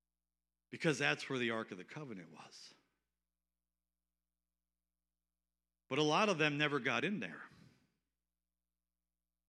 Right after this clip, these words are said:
They got to the brazen laver, they got to repent, they got to be cleansed, they got to certain altars where they could offer and have fellowship and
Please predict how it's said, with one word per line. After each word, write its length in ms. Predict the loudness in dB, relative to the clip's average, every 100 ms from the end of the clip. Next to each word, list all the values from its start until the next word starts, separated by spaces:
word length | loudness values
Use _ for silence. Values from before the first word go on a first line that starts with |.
| _
They 120 | -4 0
got 300 | 2 2 -2
to 120 | -6
the 120 | -6
brazen 520 | -4 0 0 -2 -6
laver, 400 | -2 -2 -2 -6 -6
they 100 | -4
got 220 | -4 -6
to 80 | -8
repent, 640 | -8 -8 -8 -6 -6 -10
they 120 | -14 -10
got 240 | -12 -12 -14
to 100 | -14 -16 -20 -20 -20 _ -10
be 80 | -8
cleansed, 800 | -6 -2 0 0 -2 -10 -16 -20 -20 _ _ _
they 120 | -2
got 200 | 0 0 -2
to 100 | -6
certain 320 | -4 -4 -6
altars 520 | -4 -4 -4 -8 -8
where 120 | -4
they 100 | -4
could 180 | -4 -4 -2
offer 380 | -4 -4 -4
and 100 | -4
have 160 | -4 -6
fellowship 640 | -6 -6 -6 -6 -8 -6
and 100 | -8